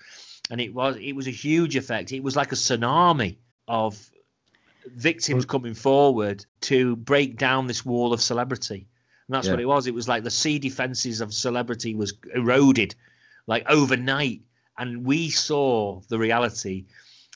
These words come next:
Speaker 1: uh, uh, behind the s-, facade of these celebrities. Very
Speaker 2: Hmm.
Speaker 1: interesting. House of Games was written by David Mamet, by the way, which is a
Speaker 2: Oh, right,
Speaker 1: great
Speaker 2: yeah.
Speaker 1: writer.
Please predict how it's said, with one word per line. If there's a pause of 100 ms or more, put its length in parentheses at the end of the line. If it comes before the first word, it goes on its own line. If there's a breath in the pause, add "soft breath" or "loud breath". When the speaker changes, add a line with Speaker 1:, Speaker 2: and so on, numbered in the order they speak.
(140)
Speaker 1:
uh,
uh,
behind
the
s-,
facade (320)
of
these
celebrities. (200)
Very
Speaker 2:
Hmm.
Speaker 1:
interesting. (380 loud breath)
House
of
Games
was
written
by
David
Mamet,
by
the
way,
which
is
a
Speaker 2:
Oh,
right,
Speaker 1:
great
Speaker 2:
yeah.
Speaker 1:
writer.